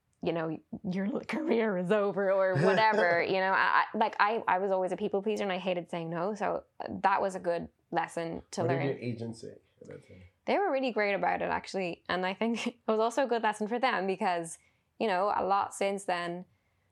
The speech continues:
Speaker 1: I've said no to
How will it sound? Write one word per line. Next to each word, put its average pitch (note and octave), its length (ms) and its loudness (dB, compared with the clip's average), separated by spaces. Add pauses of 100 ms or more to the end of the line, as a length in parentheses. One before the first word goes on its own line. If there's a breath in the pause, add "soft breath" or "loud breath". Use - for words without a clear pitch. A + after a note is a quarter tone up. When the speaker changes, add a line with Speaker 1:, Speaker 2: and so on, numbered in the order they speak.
(1040)
Speaker 1:
I've F3+ 140 2
said F3+ 200 -2
no F#3 580 0 (200)
to F#3 200 -6